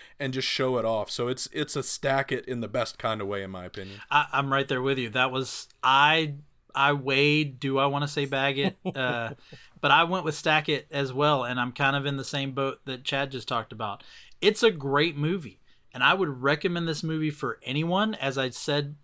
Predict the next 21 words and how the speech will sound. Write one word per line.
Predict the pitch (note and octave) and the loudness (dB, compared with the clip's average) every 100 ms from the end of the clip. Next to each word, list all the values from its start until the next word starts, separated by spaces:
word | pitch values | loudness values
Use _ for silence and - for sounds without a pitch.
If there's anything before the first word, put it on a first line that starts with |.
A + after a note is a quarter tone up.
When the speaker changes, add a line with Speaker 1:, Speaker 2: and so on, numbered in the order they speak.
| _ _ | _ _
Speaker 2:
a | D3+ | -8
little | D3 D3+ | 0 0
bit, | D3 C#3+ C#3+ | 0 -6 -4
uh, | D3+ C#3+ B2+ | 0 0 0
a | |
few | B2 E3+ | -2 -2
minutes | D#3+ D#3 E3+ | -2 -2 -4
ago, | D#3+ E3 E3 | 0 2 2
I | C3 C#3 | 2 0
think | D#3 D3 | -2 -4
it's | D3 | -4
one | D3+ | -4
of | C#3+ | -4
the | C3+ | -6
best | A2+ A#2+ C3 D3 - - | -8 -2 -2 -2 -8 -4
adaptations | C#3 C#3 C3+ - C#3+ C#3+ D3 C#3 - | 0 0 -2 -2 -2 0 -4 -6 -2
of | C#3 C3+ | -2 0
a | C#3 | -2
comic. | C3+ B2+ C3+ D3 - _ _ _ _ _ _ _ | 2 0 2 -2 -6 _ _ _ _ _ _ _
Um, | B2 B2 A#2 | -4 -4 -4
Speaker 1:
Yeah. | G#2+ | -6